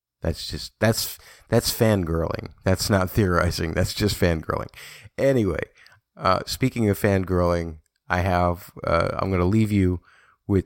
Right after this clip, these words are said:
this cut from season six, where Jorah shows Dany his grayscale,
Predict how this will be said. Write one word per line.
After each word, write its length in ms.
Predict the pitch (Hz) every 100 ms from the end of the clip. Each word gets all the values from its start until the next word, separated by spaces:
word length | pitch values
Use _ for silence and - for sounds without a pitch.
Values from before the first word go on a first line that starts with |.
| _
this 440 | 92 92 104 - -
cut 460 | - 92 80 -
from 200 | - 85
season 420 | - 101 87 87
six, 640 | 82 - 95 - - - - _ _ _ _ _
where 680 | - 98 98 92 95 90 - _ 131
Jorah 520 | 104 110 107 101 98
shows 560 | - - 104 98 95 -
Dany 400 | 95 92 92 87
his 180 | 87 -
grayscale, 840 | 92 87 80 - 85 80 73